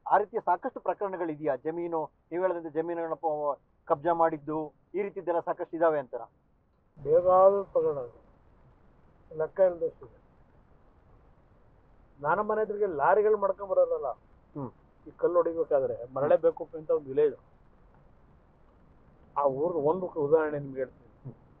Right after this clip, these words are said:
Speaker 2: ಯಾವ ರೀತಿಯ ಹಳ್ಳಿ ಜನಗಳನ್ನ ಪ್ರತಿದಿನ ಚಿತ್ರಹಿಂಸೆ ಕೊಟ್ಟಿರೋದು. ಹಲವಾರು ವರ್ಷಗಳು ಕೋರ್ಟು ಕಚೇರಿ ಹೇಳ್ಕೊಂಡು ಆ ಕುಟುಂಬಗಳು ಯಾವ ರೀತಿ ಹಾಳಾದವು ಅಂತ.
Speaker 1: ಇದು ಎಷ್ಟು ವರ್ಷದ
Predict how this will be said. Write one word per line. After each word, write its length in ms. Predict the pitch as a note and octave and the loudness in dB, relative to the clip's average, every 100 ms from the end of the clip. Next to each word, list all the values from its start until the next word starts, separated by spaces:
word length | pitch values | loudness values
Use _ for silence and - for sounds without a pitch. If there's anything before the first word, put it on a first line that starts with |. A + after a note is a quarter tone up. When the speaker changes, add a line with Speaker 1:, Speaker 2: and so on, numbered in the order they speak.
| - - - - | -20 -20 -20 -8
Speaker 2:
ಯಾವ 240 | C#3+ C#3+ F3 | 2 4 4
ರೀತಿಯ 280 | F3 E3 E3 | 2 0 2
ಹಳ್ಳಿ 320 | C3+ F3 D#3+ | 2 -2 -4
ಜನಗಳನ್ನ 440 | C#3+ D#3 D#3 C#3+ A2 - - _ _ - - - _ | -4 -2 -4 -4 -12 -14 -20 _ _ -20 -20 -20 _
ಪ್ರತಿದಿನ 320 | D#3+ F3 F3+ | -6 -4 -6
ಚಿತ್ರಹಿಂಸೆ 540 | E3+ D3+ D3 D3+ D3 C#3 | -8 -10 -12 -12 -10 -10
ಕೊಟ್ಟಿರೋದು. 560 | C3 A#2 A2 G#2+ - - _ - _ _ - - _ - _ - _ _ _ _ _ _ _ _ | -10 -12 -14 -16 -20 -20 _ -20 _ _ -20 -20 _ -20 _ -20 _ _ _ _ _ _ _ _
ಹಲವಾರು 420 | C#3 D#3+ F3+ F#3 E3+ | 2 6 8 8 4
ವರ್ಷಗಳು 340 | C#3+ D3+ A#2+ - - - - _ - - _ _ - - _ - | 2 -4 -6 -10 -20 -20 -20 _ -20 -20 _ _ -20 -20 _ -4
ಕೋರ್ಟು 280 | F3 E3+ | -2 0
ಕಚೇರಿ 340 | D#3+ D#3 D#3+ D#3 | -2 0 2 4
ಹೇಳ್ಕೊಂಡು 420 | D3 C3+ A#2+ - - - _ _ - _ _ - _ - _ _ - C#3+ | 2 -2 -14 -20 -20 -20 _ _ -20 _ _ -20 _ -20 _ _ -16 -14
ಆ 20 | |
ಕುಟುಂಬಗಳು 440 | - D#3+ F3+ E3 | -8 -4 -2 2
ಯಾವ 120 | D3 | 4
ರೀತಿ 180 | D3+ D3 | 2 0
ಹಾಳಾದವು 400 | B2+ C3 B2 A#2 | -2 -2 -2 -4
ಅಂತ. 180 | G2+ - - - - - - - - - - - - _ - | -10 -16 -20 -20 -20 -20 -20 -20 -20 -20 -20 -20 -20 _ -6
Speaker 1:
ಇದು 220 | F#3+ A3 G#3+ | -2 2 4
ಎಷ್ಟು 280 | F3 - | 4 6
ವರ್ಷದ 240 | A3+ - | 6 6